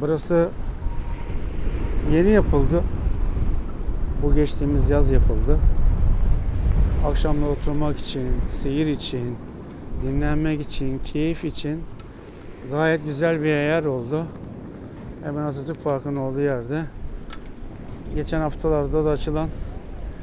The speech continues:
Atatürk Süliyeti. O da buraya ayrı bir değer kattı sanırım.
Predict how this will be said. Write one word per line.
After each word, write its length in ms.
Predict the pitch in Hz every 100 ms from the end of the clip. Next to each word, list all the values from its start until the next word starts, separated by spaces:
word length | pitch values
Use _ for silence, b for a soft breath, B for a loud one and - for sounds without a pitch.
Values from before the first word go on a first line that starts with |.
| B -
Atatürk 340 | 143 147 151
Süliyeti. 540 | - 147 139 131 170 160 - - - - - - - - - - - - B B B -
O 80 | 143
da 140 | 151
buraya 340 | 143 147 151 151
ayrı 260 | 147 143
bir 80 | 139
değer 180 | 147 151
kattı 300 | 151 139 -
sanırım. 360 | - 123 127